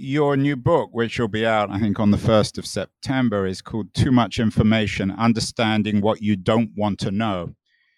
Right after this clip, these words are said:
Is this, uh, Cass Sunstein's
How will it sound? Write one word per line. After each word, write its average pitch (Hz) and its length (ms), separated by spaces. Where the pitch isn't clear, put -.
Is 139 240
this, 208 460
uh, 143 640
Cass 175 240
Sunstein's 143 1300